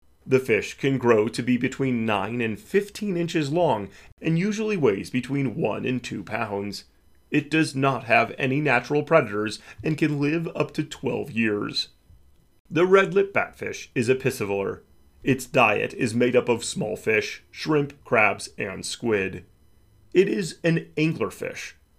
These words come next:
This means that when it is hungry, it goes fishing. The red-lipped batfish has an appendage on its forehead called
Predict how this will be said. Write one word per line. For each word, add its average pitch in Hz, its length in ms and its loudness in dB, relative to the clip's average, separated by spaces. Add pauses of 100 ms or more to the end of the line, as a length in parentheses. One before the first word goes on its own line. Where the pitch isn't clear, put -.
(160)
This 180 360 -2
means 127 460 -2 (160)
that 131 260 4
when 107 180 0
it 104 120 -2
is 98 160 -2
hungry, 107 540 0 (180)
it - 160 -4
goes 113 540 2 (100)
fishing. 107 720 -4 (580)
The 196 200 6
red-lipped 160 540 2
batfish 95 540 -4 (180)
has 139 240 0
an 156 60 0
appendage 151 600 -2
on 113 180 -6
its - 80 -8
forehead 147 640 2
called 135 440 0